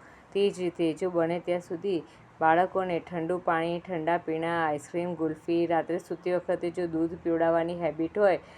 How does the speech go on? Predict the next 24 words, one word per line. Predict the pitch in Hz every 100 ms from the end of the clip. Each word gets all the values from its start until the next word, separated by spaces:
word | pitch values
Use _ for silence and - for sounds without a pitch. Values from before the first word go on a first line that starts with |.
| -
તો | - 175
રાત્રે | 170 156 175 175
દૂધ | 175 165
ના | 165 165
પીવડાવો. | 170 170 165 165 165 165 - - -
તે | 214 220
જ | 208
રીતે | 196 214
દહીં | 196 165 170 180
અને | 175 185
છાશનું | - 170 151 185
સેવન | 185 175 160 170
પણ | 170 214 220 160 - - - -
આ | 175 185
ઋતુમાં | 175 165 170 180 247 208 - - -
એવોઇડ | 170 170 185 190
કરવું | - 165 151 135 - - - -
તો | 202 175 139 - -
શરદી | - 175 170 190
કફ | 196 185
થવાના | 196 170 180
ચાન્સીસ | 180 165 156 - 240 - 185
ઓછા | 180 - 185
રહેશે. | 170 156 -